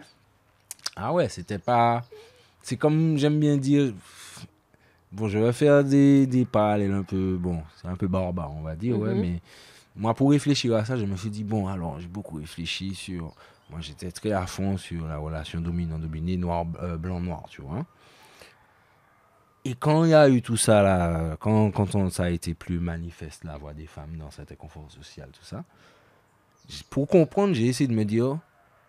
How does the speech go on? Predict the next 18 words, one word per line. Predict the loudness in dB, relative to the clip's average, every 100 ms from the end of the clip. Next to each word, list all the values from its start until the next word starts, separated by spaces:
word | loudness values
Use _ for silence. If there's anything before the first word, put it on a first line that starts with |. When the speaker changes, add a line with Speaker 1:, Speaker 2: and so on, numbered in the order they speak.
| _ _
Speaker 1:
tiens, | -6 -6 -8 -12 _ _ _ _ _ _ _ _ _ _ _ -20 _
en | -10
fait, | -2 4
dans | 8
la | 10 10
relation | 10 10 8 4 4 4
blanc-noir, | 4 6 6 4 2 2
je | 0
me |
suis | -2 -4
toujours | -4 0 0 2
demandé, | 0 0 0 0 0 -2 _ _ _ _ -20 _ _ _
émotionnellement, | -8 -4 -4 -4 -4 -4
je |
me | -6
suis | -8
dit, | -10
mais | -10 _ _